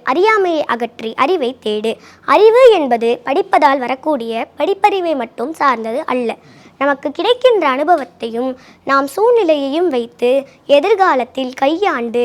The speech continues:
நமக்கும் பிறருக்கும் பயன்படும் வகையில் சிந்தித்து செயல் ஆற்றுவதே அறிவு. ஆனால் அறியாமை ஓர் செய்தியையோ செயலையோ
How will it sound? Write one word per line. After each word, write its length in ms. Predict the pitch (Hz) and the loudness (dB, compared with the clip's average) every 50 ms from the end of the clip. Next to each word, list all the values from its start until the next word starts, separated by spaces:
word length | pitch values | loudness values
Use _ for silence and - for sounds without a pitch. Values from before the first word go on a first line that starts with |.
| 233 | -2
நமக்கும் 500 | 240 240 285 381 403 - - - 294 294 294 | -2 -2 -2 -2 -2 -4 -6 -6 -6 -6 -6
பிறருக்கும் 680 | 277 339 359 349 403 403 339 311 - - - 247 247 254 | -4 -4 -2 -2 -2 -2 -4 -6 -8 -10 -12 -10 -8 -6
பயன்படும் 540 | - 254 285 359 392 381 - 311 269 254 240 | -4 -2 -2 -2 -2 -2 -2 -2 -2 -2 -4
வகையில் 440 | 226 220 226 220 220 226 240 269 262 - - - - _ _ - | -6 -8 -8 -8 -6 -6 -6 -6 -6 -8 -14 -20 -20 _ _ -2
சிந்தித்து 560 | - 403 440 494 508 480 - - - - 247 262 - | 0 2 4 4 4 2 0 -2 -2 -4 -4 -4 -4
செயல் 300 | - - 285 320 359 370 - - | -2 2 4 4 4 2 2 0
ஆற்றுவதே 540 | 262 302 - - 277 254 233 220 220 262 - - | -2 -2 -2 -2 -4 -4 -2 -2 -2 -2 -4 -4
அறிவு. 340 | - 247 247 254 220 220 220 - - - - - - - | -4 -4 -4 -4 -4 -6 -10 -12 -16 -20 -20 -18 -6 -2
ஆனால் 440 | 254 262 269 269 254 233 233 233 233 | 0 2 2 2 0 -2 -4 -4 -2
அறியாமை 560 | 262 262 294 381 440 466 381 302 247 233 226 233 233 247 | -2 0 2 4 4 4 2 2 0 -2 -4 -6 -6 -4
ஓர் 220 | 240 247 240 240 - | -4 -4 -4 -4 -2
செய்தியையோ 640 | - 302 359 427 440 453 392 294 247 233 226 226 233 - | -2 2 2 4 4 4 4 2 2 0 -2 -4 -6 -6
செயலையோ 520 | - - 269 302 370 370 311 262 233 226 | -4 -2 0 2 2 2 0 -2 -2 -6